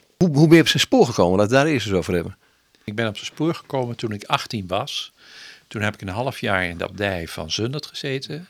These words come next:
Speaker 2: een Cisterciënzer abdij in Zuid-Nederland. Ik heb een, eh, een, eh, gymnasiumopleiding bij de Jezuïeten achter de rug, waar ik heel veel, eh, Augustinus, eh, gelezen heb. En ik ben daar Aelred gaan lezen. En trof me dat er zo'n enorme gelijkenis was tussen Aelred en Augustinus.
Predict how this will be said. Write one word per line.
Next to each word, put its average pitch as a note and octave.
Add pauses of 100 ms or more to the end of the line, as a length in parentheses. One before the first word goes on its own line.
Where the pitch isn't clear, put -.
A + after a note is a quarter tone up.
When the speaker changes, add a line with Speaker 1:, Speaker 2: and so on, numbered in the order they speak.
Speaker 2:
een D3+
Cisterciënzer -
abdij G2
in G2
Zuid-Nederland. G2 (1000)
Ik -
heb -
een, D#2+
eh, D2
een, D2+
eh, D#2
gymnasiumopleiding F#2
bij F2+
de F2+
Jezuïeten B2+
achter C3
de A2
rug, B2
waar G#2+
ik -
heel G#2+
veel, -
eh, A2
Augustinus, -
eh, -
gelezen -
heb. - (500)
En A2+
ik G2+
ben G2+
daar C3+
Aelred A#2+
gaan E2
lezen. D#2 (260)
En F#2+ (260)
trof -
me A2 (540)
dat G#2
er -
zo'n G#2
enorme A2
gelijkenis G#2
was -
tussen -
Aelred F#2+
en A2+
Augustinus. C3